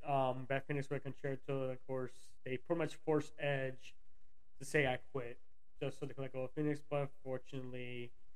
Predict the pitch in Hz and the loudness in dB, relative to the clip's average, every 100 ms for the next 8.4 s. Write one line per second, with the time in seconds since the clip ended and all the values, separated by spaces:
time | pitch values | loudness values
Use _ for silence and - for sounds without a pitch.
0 | - - - - 139 160 165 160 156 165 | -6 -6 -6 -2 4 8 10 8 6 2
1 | 160 156 151 147 147 143 147 139 127 131 | 4 6 6 6 4 4 4 4 0 -2
2 | 131 135 131 127 123 - 131 127 135 127 | 0 0 0 -2 -4 -2 -2 -2 -4 -4
3 | 123 120 117 - - - - - - - | -4 -4 -4 -4 -6 -6 -6 -6 -6 -6
4 | - - - - - 123 120 117 117 113 | -6 -6 -8 -6 -6 -2 -2 -2 -4 -4
5 | 113 131 - - - - - - 127 123 | -4 -6 -6 -6 -4 -4 -4 -2 -2 0
6 | 139 123 - 139 127 120 117 120 - - | 0 -2 -2 -2 0 -4 -4 -6 -4 -6
7 | - - - - - - 131 - 131 123 | -6 -6 -6 -6 -4 -2 -2 2 0 0
8 | 131 127 123 | -2 -2 -4